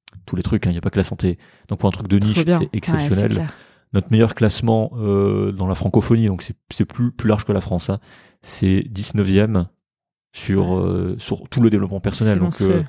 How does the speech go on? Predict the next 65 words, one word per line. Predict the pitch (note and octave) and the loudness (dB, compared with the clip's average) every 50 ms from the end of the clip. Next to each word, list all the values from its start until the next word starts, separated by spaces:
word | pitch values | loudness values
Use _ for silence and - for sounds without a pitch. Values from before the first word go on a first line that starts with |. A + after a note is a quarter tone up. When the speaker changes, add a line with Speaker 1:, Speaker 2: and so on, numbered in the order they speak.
| - _ - | -8 _ -6
Speaker 1:
je | F3+ | -4
sais | E3+ | -2
Speaker 2:
Ouais. | D#3+ | 0
Speaker 1:
pas | C#3 | 0
si | - - | -2 -2
vous | G#2+ | -4
vous | G2+ F2+ | -6 -4
rendez | F#2+ F#2+ F#2+ | -4 -4 -4
compte. | - - F2+ - F2 - | -4 -6 -8 -8 -6 -2
Nous, | A2+ G#2+ A#2+ | 0 2 2
Speaker 2:
Ouais, | A#2 A2+ | 4 4
Speaker 1:
même, | A#2 B2 | 4 4
Speaker 2:
c'est | B2 G#2+ | 2 2
Speaker 1:
même, | G#2 A2+ | 2 2
Speaker 2:
monstrueux. | A#2+ A2+ A#2 B2 | 2 2 0 -2
Speaker 1:
même, | A#2+ G#2+ | -2 -2
ça | - G2+ | -2 -2
nous | G#2 G2+ | 0 -2
dépasse, | G2 - G2+ F#2+ - | -2 -2 -2 -2 -2
comme | - F#2+ | 0 2
Speaker 2:
Ouais, | A3 A#3 | 4 4
Speaker 1:
tu | G#3 - | 4 4
Speaker 2:
c'est | - | 2
Speaker 1:
disais. | - - | 2 2
Speaker 2:
ça. | A#3+ G3+ E3 D3 - | 0 -2 -2 -6 -8
Speaker 1:
On | |
se | - - | -6 -4
rend | G#2+ | -4
pas | F2 F#2+ | -4 -4
compte, | - G2 G#2 G2+ - | -4 -4 -6 -6 -8
on | F#2+ | -10
se | D#2+ | -10
dit, | F2+ F#2 - | -10 -10 -10
ok. | A#2 - - - - F#2+ - - _ | -12 -10 -6 -4 -4 -4 -4 -6 _
<laughs> | - - B2 - - E3+ D#3 - - E3 D#3 - | -6 -2 0 2 4 4 2 4 2 0 0 0
Speaker 2:
Ouais. | F#3+ F#3 E3+ E3 E3 D#3+ - _ - | 0 -2 -2 -2 -4 -6 -4 _ 2
Speaker 1:
Développement | G#2+ G2+ G#2+ G2+ G#2 F#2 | 2 2 2 2 0 -2
personnel, | A2 G2 - - F2+ F#2 G2 - | -2 -4 -4 -4 -4 -4 -4 -4
pourquoi | - F#2+ - F#2 | -6 -8 -6 -2
Speaker 2:
On | |
Speaker 1:
pas | - - | 2 2
Speaker 2:
prend. | - - F#3 D#3 C3 - - - | 4 4 2 0 -2 -8 -6 -4
Speaker 1:
dans, | - | -2
ouais, | G#2+ - | -2 0
on | A2 | 0
prend. | - F2 - - G#2+ - - - - - - - | 2 2 4 2 2 0 -2 -14 -20 -10 -4 -2
Édu-, | A#2+ G2+ - - - - - - | -2 0 0 -2 -4 -6 -2 2
éducation, | A#2+ A2+ G#2 A#2+ - B2 A#2 A2+ - - C3 B2 A#2+ A#2 - - G#2 | 2 2 2 0 0 0 0 0 0 0 0 0 0 0 -2 -2 -2
notre | G2 F#2 - | -2 -2 0
meilleure | A2 G#2+ G#2+ - | 0 0 0 0
classement, | - G#2+ G2+ - A#2+ A2 G#2 | 0 -2 -2 -2 -2 -4 -4
c'est | - - - | -4 -6 -6
cinquante. | - - G#2+ G2 - G#2+ A2+ B2+ - - | -4 -4 -4 -2 -2 -4 -4 -4 -6 -8
Donc | G2+ F2+ - | -8 -4 0
pareil, | - F#2 G2+ A2+ G#2 - | 2 4 4 4 2 2
dans | - F2+ - | 0 -2 -2
éducation, | - F2+ F#2+ F#2+ - G#2 - - A#2 G#2 | -2 -4 -2 2 2 2 2 2 0 0
vous | G2+ F2+ F2 | 2 2 2
avez, | F2+ F2 F2 F2+ F#2 F2+ | 4 4 4 4 4 4
euh, | F2 F2+ F2 F2 E2+ F2+ G2 G2 - - - | 4 2 0 0 0 0 -2 -2 -2 -4 -6
tout | - G#2+ G2 | -6 -6 -4
un | F#2 | -4
tas | G#2 | -4
de | G2+ | -4
trucs. | - - - A#2 A#2+ | -4 -2 -2 -2 -2